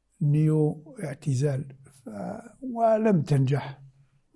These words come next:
هذه الحركة. إذن أنتم هنا أمام معضلة، وجود يلزم تسلسل،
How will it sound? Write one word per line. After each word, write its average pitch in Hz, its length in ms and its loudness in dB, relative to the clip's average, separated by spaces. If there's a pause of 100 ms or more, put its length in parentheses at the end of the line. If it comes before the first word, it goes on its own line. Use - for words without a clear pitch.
هذه 139 520 -4 (160)
الحركة. 131 680 -10 (4000)
إذن 196 520 4
أنتم 196 300 4
هنا 165 600 2
أمام 160 320 2
معضلة، 135 640 0 (580)
وجود 156 800 2
يلزم 151 360 0
تسلسل، 196 800 -4